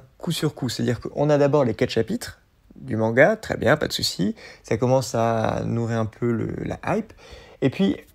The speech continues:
sur la fin des quatre chapitres, paf, fin septembre, ils nous annoncent qu'on va avoir, euh, l'animé. Et pour célébrer l'ani-, la, l'arrivée, pas l'animé, de l'animation, je veux dire, pour célébrer l'arrivée de l'animation,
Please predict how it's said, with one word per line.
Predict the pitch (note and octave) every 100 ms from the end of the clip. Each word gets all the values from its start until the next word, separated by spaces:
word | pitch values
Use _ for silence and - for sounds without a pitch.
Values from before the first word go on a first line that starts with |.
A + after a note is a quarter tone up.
| _ - -
sur | - - A3
la | G3
fin | F#3+
des | D3+
quatre | C#3
chapitres, | - B2+ G#3 - - _ - -
paf, | A3 G3+ - - _ _ _ _ _ - _ - -
fin | - G3+
septembre, | F#3 D#3 E3+ G#3 G#3 -
ils | -
nous | E3 D#3
annoncent | D3+ D3+ F#3 A3 - -
qu'on | - D3+ F#3 - B2+
va | C3 B2+
avoir, | A#2+ C3 D3+ F3+ E3+ -
euh, | A#2
l'animé. | A#2+ D3+ C#3+ B2+ G#2+ -
Et |
pour | G2+
célébrer | B2+ G3 E3 D3+
l'ani-, | C3+ A#2+
la, | - A2+ -
l'arrivée, | - A#2+ B2 B2+
pas | B2 - _ _
l'animé, | - A2 G#2+ G#2+
de | G#2+
l'animation, | A2+ C3+ B2 - E3+
je | D3+
veux |
dire, | A2+
pour | G#2+
célébrer | G#2+ E3+ D#3 C#3
l'arrivée | B2 B2 B2 B2
de |
l'animation, | A#2 A2+ A2+ - G3+